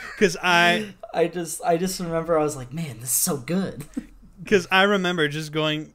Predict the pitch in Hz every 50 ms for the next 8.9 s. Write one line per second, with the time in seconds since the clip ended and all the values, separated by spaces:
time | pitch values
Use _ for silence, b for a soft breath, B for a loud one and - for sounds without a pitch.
0 | _ - 156 143 131 123 127 120 - 131 131 127 123 120 - - - 143 135 123
1 | - 143 127 123 127 127 123 - - 147 135 139 - - 147 135 123 123 123 -
2 | 143 135 - - 135 131 127 - - 131 123 123 131 151 151 160 147 - - 165
3 | 156 160 165 156 151 160 151 143 143 135 127 127 123 131 131 - - - 156 147
4 | 139 135 131 - 143 135 131 131 135 B B B B B B B B B B B
5 | - 131 123 117 117 117 117 120 123 135 - 135 131 127 - 147 139 135 127 -
6 | - - 143 131 123 123 120 - 131 127 120 123 120 120 117 113 113 113 113 110
7 | 110 110 110 110 110 110 110 110 110 110 110 - - - - - - - 156 143
8 | 135 131 131 - 147 139 - - 151 147 147 139 131 - - - -